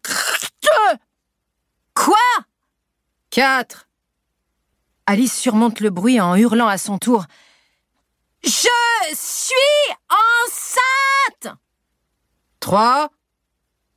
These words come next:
Quoi ? Mais, mais je, je croyais que ton endométriose empêchait toute grossesse. Deux ! Moi aussi je le croyais.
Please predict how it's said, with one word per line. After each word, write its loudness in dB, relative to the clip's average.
Quoi ? 0
Mais, 0
mais 4
je, -4
je -4
croyais 0
que -8
ton -2
endométriose 2
empêchait -2
toute -2
grossesse. 0
Deux ! 2
Moi 4
aussi -2
je 0
le 0
croyais. -2